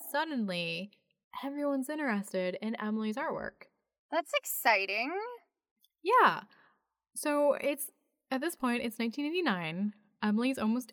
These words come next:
Speaker 1: eighty, and she has her acrylic on canvas paintings displayed at Sydney.
Speaker 2: Mm-hmm.
Speaker 1: And then Emily lands an artist in residency program,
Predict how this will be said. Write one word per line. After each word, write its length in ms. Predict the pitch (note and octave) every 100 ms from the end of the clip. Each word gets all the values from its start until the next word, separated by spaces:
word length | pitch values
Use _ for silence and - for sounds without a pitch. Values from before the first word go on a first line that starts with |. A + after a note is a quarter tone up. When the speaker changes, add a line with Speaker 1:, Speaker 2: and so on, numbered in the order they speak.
| -
Speaker 1:
eighty, 460 | A3+ G#3+ D#3+ E3 -
and 460 | G3 F#3 F3+ - G#3
she 160 | A3
has 280 | G3 F#3+ F#3+
her 200 | F#3+ F#3 F#3+
acrylic 400 | - G#3 G#3+ G#3
on 140 | G#3 G3+
canvas 340 | G3+ F#3+ F#3
paintings 400 | - F3+ F3 F3+
displayed 440 | F#3+ - F#3 E3+ E3+
at 160 | F#3 -
Sydney. 520 | - F3 E3+ G3+ D#4+ - - - A3+
Speaker 2:
Mm-hmm. 380 | G#3+ G#3+ F3+ F#3+ _
Speaker 1:
And 180 | G3+ F#3+
then 140 | F#3+ F#3+
Emily 400 | F#3+ F#3+ F#3+ F#3
lands 580 | F3+ F3 F3 F3 F3
an 60 | F#3
artist 320 | - F3 E3+
in 100 | F3+
residency 540 | F3 E3+ E3+ F3 - F#3
program, 640 | F#3 E3+ E3 E3 F3 D4